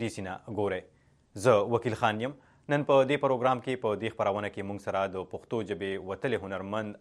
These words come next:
آرټسټ، ټوکمار سید رحمان شینو صاحب میلمه دی. سید رحمان شینو صاحب، په خیر راغلی.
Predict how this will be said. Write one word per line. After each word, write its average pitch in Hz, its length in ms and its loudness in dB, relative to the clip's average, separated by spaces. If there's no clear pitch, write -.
آرټسټ، 104 520 -4
ټوکمار 120 460 4
سید 120 160 0
رحمان 135 260 4
شینو 131 200 2
صاحب 104 140 0
میلمه 104 280 -2
دی. 92 80 -6
سید 123 140 0
رحمان 160 260 6
شینو 165 140 4
صاحب، 165 100 2
په 127 120 6
خیر 135 200 10
راغلی. 101 280 4